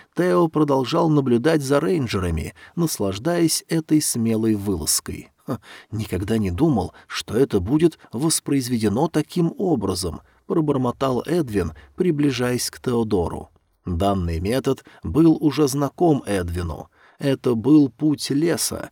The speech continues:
показанный Эленой и Теодору, когда тот прибыл в Эльфхейм. Древесные ветви, корни и кусты раздвинулись, образовав собой путь, которого никогда ранее не существовало.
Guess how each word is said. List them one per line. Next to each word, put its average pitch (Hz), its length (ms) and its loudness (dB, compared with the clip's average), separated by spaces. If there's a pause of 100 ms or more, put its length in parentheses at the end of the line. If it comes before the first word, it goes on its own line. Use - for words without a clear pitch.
(200)
показанный 107 640 0
Эленой 101 600 0
и 85 160 0
Теодору, 127 760 -2 (180)
когда 120 360 -2
тот 135 320 4
прибыл 143 480 2 (140)
в 127 180 -2
Эльфхейм. 104 720 -4 (400)
Древесные 95 720 0
ветви, 113 520 -2 (200)
корни 147 460 2
и 123 140 -6
кусты 160 640 -2 (120)
раздвинулись, 135 920 -2 (160)
образовав 101 640 0
собой 127 440 0
путь, 170 360 -4
которого 104 640 0 (220)
никогда 143 580 0
ранее 139 580 0
не 113 220 0
существовало. 110 1040 -6